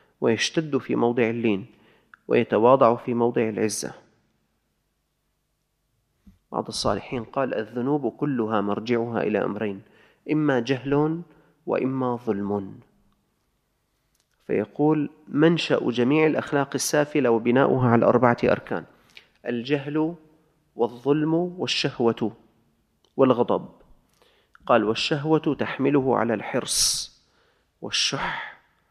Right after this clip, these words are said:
والبخل وعدم العفة والنهمة والجشع والذل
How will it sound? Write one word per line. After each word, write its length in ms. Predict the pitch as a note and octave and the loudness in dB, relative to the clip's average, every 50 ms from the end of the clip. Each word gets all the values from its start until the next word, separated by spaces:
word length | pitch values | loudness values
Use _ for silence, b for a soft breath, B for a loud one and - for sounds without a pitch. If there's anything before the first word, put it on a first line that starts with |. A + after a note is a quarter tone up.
| _ _ _ _ _ - | _ _ _ _ _ -2
والبخل 540 | - A2+ A2 - C3 B2+ - - F2+ D#2+ - B2+ - _ _ _ _ _ _ _ _ _ b b b b b b b b _ - | -2 -2 0 0 -2 -2 0 -2 -4 -4 -6 -12 -20 _ _ _ _ _ _ _ _ _ b b b b b b b b _ -4
وعدم 520 | - A2+ G#2 - C3 C3+ C3+ A#2+ A2 A2 | -2 0 2 2 2 2 2 2 0 0
العفة 520 | G#2+ G#2 G2+ G2+ C3 - - - - C3+ - - | -2 -4 -4 -4 -6 -8 -8 -6 -6 -4 -2 -2
والنهمة 760 | C#3 C3 A2+ A2 G#2 G2+ G#2+ A#2+ A#2+ C#3 B2+ B2+ C3 B2+ - | -2 -2 -2 -2 -2 -2 -2 -2 0 0 0 0 0 -2 -4
والجشع 600 | C3+ A#2+ A2 F#2+ G#2 G#2 - A#2 - - A2+ - - - - - _ _ _ _ _ _ _ _ _ _ _ - - | -4 -2 -2 -4 -4 -4 -4 -4 -2 0 0 -2 -2 -4 -20 -20 _ _ _ _ _ _ _ _ _ _ _ -6 0
والذل 800 | A#2+ B2 A2+ A2+ A2+ A#2 C#3+ D3+ E3 F3+ F3+ F3+ F#3 F#3+ F#3 | 0 0 0 0 -2 0 2 4 4 4 0 -2 -6 -8 -14